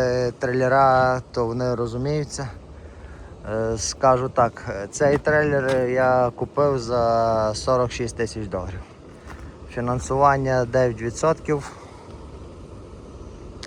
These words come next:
Е, це коли в тебе добра кредитна історія і коли ти його купляєш під, е, е, с-,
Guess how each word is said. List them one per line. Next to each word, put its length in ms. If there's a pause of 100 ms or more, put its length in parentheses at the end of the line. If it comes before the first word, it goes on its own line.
(880)
Е, 400
це 160
коли 240
в 40
тебе 480
добра 400
кредитна 440
історія 520
і 60
коли 280
ти 140
його 200
купляєш 560
під, 360
е, 340 (500)
е, 480
с-, 520